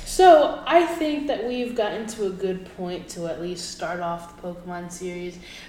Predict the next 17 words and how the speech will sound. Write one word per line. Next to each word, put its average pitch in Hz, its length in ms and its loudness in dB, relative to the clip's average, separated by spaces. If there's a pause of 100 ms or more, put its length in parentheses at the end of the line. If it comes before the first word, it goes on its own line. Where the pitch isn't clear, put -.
because 214 220 4
I 220 180 4
know 226 220 0
at 175 320 -4
least 185 600 -8
four 196 540 -2
different 190 400 -6
people 185 440 -8
who 180 100 -6
have 170 200 -2
expressed - 680 -10
interest 185 720 -10 (380)
in 175 160 -8
talking 190 460 -8
Pokemon 196 540 -10
with 202 140 -12
us. 220 380 -10